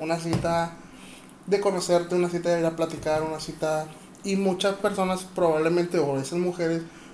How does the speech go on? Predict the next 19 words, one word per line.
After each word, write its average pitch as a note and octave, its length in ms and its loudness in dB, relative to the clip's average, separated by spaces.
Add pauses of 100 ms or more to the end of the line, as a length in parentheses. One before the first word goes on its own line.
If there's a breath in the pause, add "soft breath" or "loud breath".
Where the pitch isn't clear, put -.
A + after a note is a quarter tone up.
esas C#3 200 -4
chavas D#3 280 -2
probablemente C#3+ 680 -2
creen D3+ 440 -2
que C#3 280 -4 (420 soft breath)
uno D3 360 0
no D3 160 -2
lo C#3 200 -4
quiere C#3 320 -4
así, G3 320 -2
uno D3+ 220 -2
lo D3+ 160 -6
quiere D3 280 -4
una C#3+ 280 -6
cita C#3 580 -4
moderna, F3+ 420 0
una D3+ 160 -2
cita E3 220 -2
rápida. F3 520 0